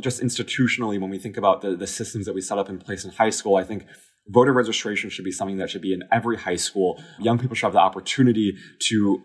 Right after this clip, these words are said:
register to vote. And then, uh, once they turn eighteen, just always reminding them that this is why your vote is so important. And I think that's the way that you start getting young voters to kind of get into that habit of voting, because for a lot of young people, they might find voting, you know,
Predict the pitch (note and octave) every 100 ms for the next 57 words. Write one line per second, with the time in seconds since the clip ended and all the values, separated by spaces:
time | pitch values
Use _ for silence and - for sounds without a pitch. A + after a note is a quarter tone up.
0 | - - B2 B2+ B2 - F2 F#2+ F#2 -
1 | G#2 G2+ F#2+ - - G2+ F#2+ A#2+ A#2+ B2
2 | - G#2+ G2 - A2 F#2+ F#2+ - G#2+ A2+
3 | A2+ A2 G2+ G2 F#2+ F2+ E2+ G2 A2+ G2
4 | - - - G2 G2+ G2+ G2 F#2 F#2+ F2+
5 | - G2+ F2+ - C#3+ C#3+ A2+ G2+ G#2 A#2+
6 | B2 A#2+ C3+ - A#2+ G2+ G2 F#2 F#2 -
7 | F#2+ G2 F#2 F#2 F#2 F#2 F2+ F2 E2+ -
8 | - _ - A2 F#2 F#2 - _ _ _
9 | - - _ _ - A2+ F#2+ - - G2+
10 | - - G#2 G2 F#2 D#2+ F#2 F2 E2 -
11 | F#2+ - - - A2 G#2 A#2+ A#2 A2 G2
12 | - G2 E2+ - F2+ E2 F#2 E2+ - E2
13 | F2+ F#2 E2 E2 D#2+ D#2 D#2+